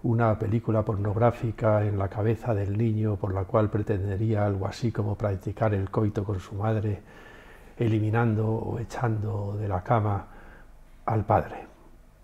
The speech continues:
Pero cuidado, no digo esto porque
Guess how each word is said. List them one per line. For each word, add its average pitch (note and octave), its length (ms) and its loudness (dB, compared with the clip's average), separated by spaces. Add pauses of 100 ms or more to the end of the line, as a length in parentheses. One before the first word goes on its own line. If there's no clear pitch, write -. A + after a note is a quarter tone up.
(380)
Pero A#2+ 600 8
cuidado, A#2 540 8
no A#2 1040 6
digo A2+ 300 4
esto A2+ 480 2
porque G2+ 920 0